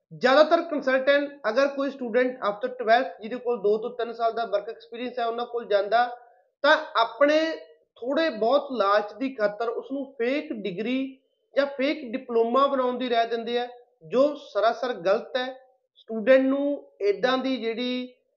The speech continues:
ਅਹ, ਐਡਵਾਈਸ ਤੋਂ ਬਹੁਤ ਦੂਰ ਰਹਿਣਾ ਚਾਹੀਦਾ, ਜੇ ਕਿ ਉਹ ਕਿਤੇ ਨਾ ਕਿਤੇ ਇਹਨਾਂ ਦਾ ਫਿਊਚਰ ਖਰਾਬ ਕਰ ਸਕਦੀ ਹੈ। ਨਾਲ ਨਾਲ ਮੈਂ ਇੱਕ ਇੱਦਾਂ ਦੀ ਐਪਲੀਕੇਸ਼ਨ ਲੈ ਕੇ ਆਇਆ ਜਿਨ੍ਹਾਂ ਦਾ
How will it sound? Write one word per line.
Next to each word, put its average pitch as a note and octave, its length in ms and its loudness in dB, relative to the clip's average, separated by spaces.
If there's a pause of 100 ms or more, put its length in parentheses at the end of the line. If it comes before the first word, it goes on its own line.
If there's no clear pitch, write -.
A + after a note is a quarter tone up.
(200)
ਅਹ, G3 380 0
ਐਡਵਾਈਸ G3 560 2
ਤੋਂ C4 220 2
ਬਹੁਤ B3 200 4 (120)
ਦੂਰ A#3+ 280 -2
ਰਹਿਣਾ B3 180 2
ਚਾਹੀਦਾ, C4 420 -2
ਜੇ C#4 160 -10
ਕਿ C#4+ 120 -8
ਉਹ D#4 260 -2
ਕਿਤੇ C#4+ 160 -6
ਨਾ C#4 80 -2
ਕਿਤੇ C4 240 -8
ਇਹਨਾਂ B3+ 260 -6
ਦਾ - 0 -
ਫਿਊਚਰ C4 420 -10
ਖਰਾਬ F#3+ 320 -4
ਕਰ F3 140 -6
ਸਕਦੀ C#3+ 360 -20
ਹੈ। - 60 -20 (500)
ਨਾਲ A#3 260 8
ਨਾਲ D4+ 180 8
ਮੈਂ C#4+ 200 4
ਇੱਕ D4 200 -4
ਇੱਦਾਂ C4+ 240 0
ਦੀ C#4+ 140 -2
ਐਪਲੀਕੇਸ਼ਨ C#4 580 -4
ਲੈ C#4 100 0
ਕੇ C#4 140 -4
ਆਇਆ C#4 260 0 (420)
ਜਿਨ੍ਹਾਂ C#4 380 4
ਦਾ C#4+ 400 4